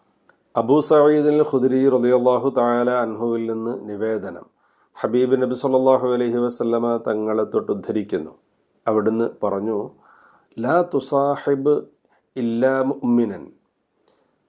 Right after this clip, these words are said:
ലാ തുസാഹിബ് ഇല്ലാ മുഅ്മിനൻ." വിശ്വാസിയോടല്ലാതെ നീ സഹവസിക്കരുത്. അഥവാ യഥാർത്ഥ മുഅ്മിനായ മനുഷ്യൻ, അവനായിരിക്കണം നിന്റെ യഥാർത്ഥ കൂട്ടുകാരൻ.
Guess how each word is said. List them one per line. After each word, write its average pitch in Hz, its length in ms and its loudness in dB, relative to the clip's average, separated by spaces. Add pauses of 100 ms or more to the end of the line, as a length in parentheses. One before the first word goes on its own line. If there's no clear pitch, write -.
(280)
ലാ 110 180 0
തുസാഹിബ് 135 800 -2 (100)
ഇല്ലാ 113 320 -2
മുഅ്മിനൻ." 107 600 -6 (260)
വിശ്വാസിയോടല്ലാതെ 120 1600 2
നീ 107 180 -8
സഹവസിക്കരുത്. 104 1000 -4 (1160)
അഥവാ 117 460 0 (720)
യഥാർത്ഥ 127 500 0
മുഅ്മിനായ 151 680 2
മനുഷ്യൻ, 113 460 -4 (140)
അവനായിരിക്കണം 120 880 -2
നിന്റെ 104 220 -4
യഥാർത്ഥ 107 540 -4
കൂട്ടുകാരൻ. 85 640 -6